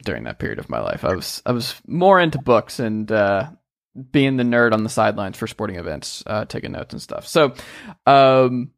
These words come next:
but my, my expectation would be that I would, I would not go to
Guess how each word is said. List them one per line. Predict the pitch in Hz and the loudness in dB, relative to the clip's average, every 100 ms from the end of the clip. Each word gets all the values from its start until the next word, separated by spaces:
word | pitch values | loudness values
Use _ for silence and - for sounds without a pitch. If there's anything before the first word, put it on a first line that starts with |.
| _ | _
but | 156 175 - _ _ _ | 2 2 0 _ _ _
my, | 131 123 101 - _ - | -4 -2 -2 -6 _ -14
my | 113 | -12
expectation | - - - - - - | -12 -14 -14 -14 -14 -16
would | - | -14
be | - | -14
that | 60 - | -14 -14
I | |
would, | 57 53 _ | -16 -20 _
I | - | -14
would | 82 | -12
not | 62 50 - | -14 -16 -14
go | 53 | -14
to | 50 53 | -14 -16